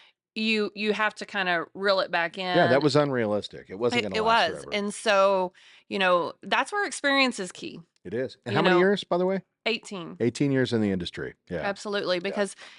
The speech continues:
Speaker 1: it's, uh, you know, we're kind of in uncharted water, so to
Speaker 2: Sure,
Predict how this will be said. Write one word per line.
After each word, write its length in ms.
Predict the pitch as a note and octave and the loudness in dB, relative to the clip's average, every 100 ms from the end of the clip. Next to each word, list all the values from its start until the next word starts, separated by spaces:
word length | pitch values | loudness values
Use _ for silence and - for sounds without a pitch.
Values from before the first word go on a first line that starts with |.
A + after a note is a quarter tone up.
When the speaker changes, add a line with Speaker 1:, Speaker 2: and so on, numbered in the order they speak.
| - | -4
Speaker 1:
it's, 220 | G4 - C5 | -4 0 0
uh, 360 | A#4+ B3 A#2 - | 2 0 -2 -8
you 160 | - C#4 | -8 -4
know, 80 | B3 | 0
we're 160 | B3+ D#4 | 0 0
kind 220 | F4+ F#4+ | -2 0
of 80 | F#4 | 0
in 140 | D#4 | 2
uncharted 840 | D4 D4 - B3 A#3+ B3 B3+ B3+ C4 _ _ _ _ | 2 0 0 2 2 0 -4 -6 -12 _ _ _ _
water, 300 | A3 G#3+ A3 | 0 2 2
so 180 | C4+ C4+ | -2 -4
to 80 | |
Speaker 2:
Sure, 0 | B3 | -4